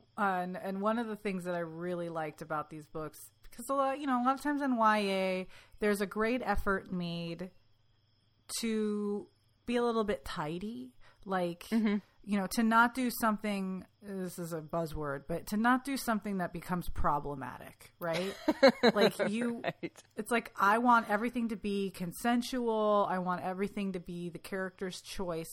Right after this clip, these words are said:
Speaker 1: so that we are not left with anything that makes us feel uncomfortable, like two ribs are rubbing together and, and, and, you know, in the wrong way.
Speaker 2: Mm-hmm.
Speaker 1: And I, and I love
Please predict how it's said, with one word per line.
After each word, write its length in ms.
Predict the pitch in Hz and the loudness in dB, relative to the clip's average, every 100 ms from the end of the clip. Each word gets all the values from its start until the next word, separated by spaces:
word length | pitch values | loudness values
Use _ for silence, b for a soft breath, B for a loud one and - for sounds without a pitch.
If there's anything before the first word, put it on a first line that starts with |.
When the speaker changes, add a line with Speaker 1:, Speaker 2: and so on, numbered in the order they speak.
| - | -8
Speaker 1:
so 100 | 180 | -6
that 260 | 165 165 170 | -2 -4 -4
we 400 | 170 196 196 190 | -4 -2 -2 -2
are 200 | 180 175 | -4 -4
not 380 | 160 156 160 - - | -4 -4 -6 -10 -12
left 340 | 165 151 - - | -6 -6 -6 -10
with 120 | 151 | -10
anything 380 | 156 165 - 165 | -8 -10 -10 -8
that 140 | 143 | -8
makes 280 | 139 139 - | -8 -10 -8
us 180 | 170 170 | -8 -8
feel 240 | - 185 160 | -6 -4 -4
uncomfortable, 600 | - 165 - 160 151 139 | -6 -8 -8 -12 -8 -6
like 220 | 135 127 | -6 -10
two 240 | - 170 151 | -10 -10 -8
ribs 320 | 147 135 - | -6 -6 -4
are 100 | 135 | -4
rubbing 300 | 127 127 135 | -4 -4 -6
together 400 | 123 127 123 127 | -8 -6 -6 -6
and, 160 | 139 - | -8 -8
and, 160 | 139 | -10
and, 180 | - 156 | -8 -8
you 80 | 147 | -6
know, 120 | 143 | -6
in 80 | 139 | -6
the 80 | 143 | -6
wrong 260 | 135 - - | -6 -6 -4
way. 120 | 185 175 | -2 -2
Speaker 2:
Mm-hmm. 100 | 156 135 B B | -4 -8 B B
Speaker 1:
And 180 | - 196 | -4 0
I, 220 | 175 202 - | 0 -2 -4
and 100 | 196 | -4
I 100 | 185 | -4
love 680 | 190 196 196 185 156 160 | -2 2 4 4 2 -4